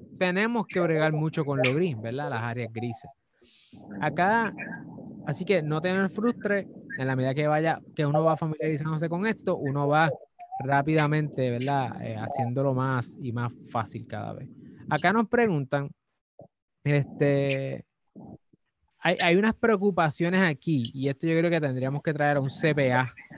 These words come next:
para esto, a menos que tú tengas luz sobre esto, no sé. Nos están preguntando si hay alguna forma en que uno no le, uno le puede decir a las distribuidoras y a esta gente que no te retengan el dinero co-, eh, que corresponde a los taxes,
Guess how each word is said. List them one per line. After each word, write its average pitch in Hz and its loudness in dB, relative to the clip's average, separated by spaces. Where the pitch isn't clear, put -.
para 135 4
esto, 120 -2
a 120 0
menos 131 0
que 143 2
tú 139 0
tengas 139 -4
luz 131 -4
sobre 143 -2
esto, 131 -8
no 117 -8
sé. 135 -2
Nos 165 4
están 185 2
preguntando 233 0
si 165 -2
hay 160 2
alguna 214 0
forma 214 -2
en 156 -4
que - -8
uno 156 -2
no 180 -2
le, 185 2
uno 160 -4
le 185 0
puede 190 0
decir 185 0
a 180 2
las 180 2
distribuidoras 175 2
y 156 0
a 156 4
esta 175 2
gente 190 2
que 170 2
no 156 0
te 180 0
retengan 185 0
el 156 2
dinero 160 0
co-, 147 -4
eh, 131 -4
que 135 -2
corresponde 170 0
a 135 0
los 110 -4
taxes, - -4